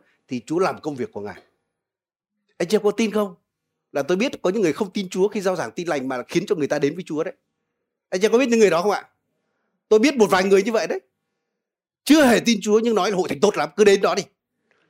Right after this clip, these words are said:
Thậm chí có một anh <laughs> thậm chí làm trong chính quyền ở Quảng Ninh ấy, còn nói với mấy người nghiện là "Tụi mày đến hội thánh đi, chúng nó giúp được mày đấy." Ố, <laughs> đi rao giảng tin lành, chưa hề biết Chúa nhưng đi rao giảng tin lành.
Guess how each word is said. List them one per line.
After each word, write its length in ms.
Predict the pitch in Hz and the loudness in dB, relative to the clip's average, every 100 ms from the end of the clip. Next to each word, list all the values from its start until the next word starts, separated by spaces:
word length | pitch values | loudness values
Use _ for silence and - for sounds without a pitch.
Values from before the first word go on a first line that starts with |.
| _ _ - | _ _ -4
Thậm 120 | 196 151 | -4 -2
chí 120 | 202 | 0
có 120 | 220 | 0
một 100 | 190 | 0
anh 180 | 165 180 - | -2 -4 -2
<laughs> 160 | 180 - | -4 -2
thậm 140 | - 220 | -4 -2
chí 100 | 185 | -2
làm 180 | 202 151 | -2 -2
trong 120 | 170 | -6
chính 160 | 160 175 | -8 -4
quyền 160 | 202 123 | -2 -2
ở 60 | |
Quảng 220 | 110 117 | -4 -6
Ninh 200 | 156 147 | -6 -8
ấy, 60 | 160 _ _ _ _ _ | -12 _ _ _ _ _
còn 200 | - 151 | -6 -4
nói 120 | 160 180 | -2 0
với 120 | 214 | 2
mấy 140 | 214 | 4
người 140 | 233 160 | 2 2
nghiện 220 | 160 147 127 | 2 0 -2
là 240 | 131 139 123 _ _ _ - | -2 -2 -6 _ _ _ -4
"Tụi 120 | 247 | -2
mày 120 | 185 170 | 0 2
đến 120 | 208 | 2
hội 120 | 226 | 2
thánh 180 | 156 185 | -2 -4
đi, 160 | 185 - | -6 -2
chúng 120 | 214 | 0
nó 120 | 226 | 2
giúp 140 | 226 302 | 0 0
được 100 | 180 | -2
mày 160 | 143 | -2
đấy." 140 | 143 - _ _ _ _ _ _ _ _ _ _ _ | -4 -6 _ _ _ _ _ _ _ _ _ _ _
Ố, 240 | - - - - - | -8 -8 -8 -14 -10
<laughs> 260 | - - | -4 2
đi 60 | 269 | 4
rao 180 | 262 359 | 4 2
giảng 180 | 339 294 | 0 0
tin 120 | 302 | 0
lành, 120 | 180 170 _ _ - - | 0 -4 _ _ -20 -8
chưa 140 | - 285 | 2 4
hề 120 | 208 | 4
biết 120 | 240 254 | 2 2
Chúa 100 | 202 | 2
nhưng 120 | 254 | 4
đi 120 | 254 240 | 2 2
rao 100 | 226 | 2
giảng 220 | 180 143 | 0 -4
tin 120 | 202 | -6
lành. 120 | 160 | -6